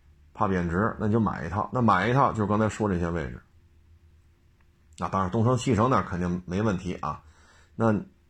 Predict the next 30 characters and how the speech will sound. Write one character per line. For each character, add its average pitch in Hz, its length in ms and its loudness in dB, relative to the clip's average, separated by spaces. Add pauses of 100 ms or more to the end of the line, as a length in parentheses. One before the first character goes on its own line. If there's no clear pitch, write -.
(280)
海 95 260 -4
淀、 107 200 0
朝 101 220 0
阳 95 200 0
就 - 100 -10
这 87 60 -4
两 52 200 -8
块 - 140 -16
儿。 - 40 -18 (1600)
啊， - 80 -20 (1080)
所 117 120 -2
以 120 260 4
这 135 180 2
个 110 140 4
房 110 360 2
子 127 100 4
呀， 55 340 -2 (140)
你 110 160 -4
得 110 100 2
结 107 220 -2
合 117 120 0
你 87 140 -2
自 104 220 -2
己 71 140 -6
的 - 100 -8
经 107 180 -4
济 95 100 -2
条 - 280 -8
件。 92 160 -8 (1120)
啊， - 200 -18